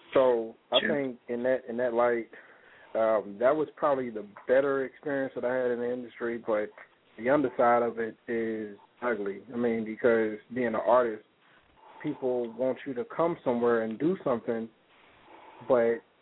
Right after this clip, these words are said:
Speaker 1: I mean, it's like, I want you to come to Canada, but I don't have no money to pay you. So you
Speaker 2: Yeah.
Speaker 1: get there any way
Speaker 2: <laughs>
Speaker 1: you're gonna get there, but you gotta perform.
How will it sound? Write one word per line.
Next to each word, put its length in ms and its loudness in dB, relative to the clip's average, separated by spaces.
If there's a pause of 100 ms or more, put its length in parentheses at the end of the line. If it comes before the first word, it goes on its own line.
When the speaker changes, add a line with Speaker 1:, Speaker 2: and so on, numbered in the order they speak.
(260)
Speaker 1:
I 40 -4
mean, 220 -2
it's 200 -2
like, 200 4
I 60 6
want 200 2
you 60 -4
to 60 -2
come 180 0
to 60 -4
Canada, 440 0 (100)
but 220 -6 (260)
I 80 0
don't 140 0
have 120 -2
no 60 -2
money 180 0
to 60 -6
pay 280 2
you. 80 -12 (800)
So 320 -2 (200)
you 180 2
Speaker 2:
Yeah. 120 4
Speaker 1:
get 140 -2
there 160 0
any 220 0
way 80 2
Speaker 2:
<laughs> 40 -2
Speaker 1:
you're 80 -4
gonna 180 0
get 220 0
there, 200 -2
but 220 -10
you 80 -12
gotta 200 -2
perform. 560 -6